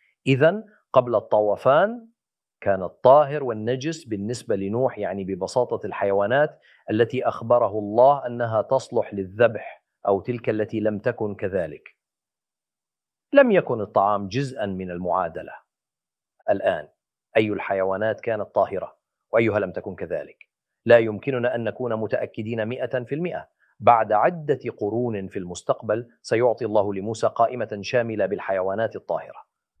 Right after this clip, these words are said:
نحن نعرف فقط على وجه اليقين أن الخراف والحملان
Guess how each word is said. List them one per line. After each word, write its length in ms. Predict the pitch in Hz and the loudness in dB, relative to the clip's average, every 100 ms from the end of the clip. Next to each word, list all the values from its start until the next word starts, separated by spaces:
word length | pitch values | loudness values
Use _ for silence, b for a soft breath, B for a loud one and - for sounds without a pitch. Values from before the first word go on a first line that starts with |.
| _ _ b b | _ _ b b
نحن 380 | 147 156 139 131 | 0 0 -4 -4
نعرف 400 | 139 131 123 104 | -2 -4 -8 -8
فقط 340 | - - 135 | -6 -2 -2
على 200 | 101 101 | 0 0
وجه 280 | 104 123 104 | 0 -4 -6
اليقين 560 | 95 95 - 143 151 147 | -8 -8 -8 -10 -10 -12
أن 280 | 123 117 | -10 -8
الخراف 680 | 110 95 - 113 117 123 - | -8 -8 -10 -2 2 2 0
والحملان 640 | 104 - 107 107 127 127 | -8 -10 -8 -2 0 -2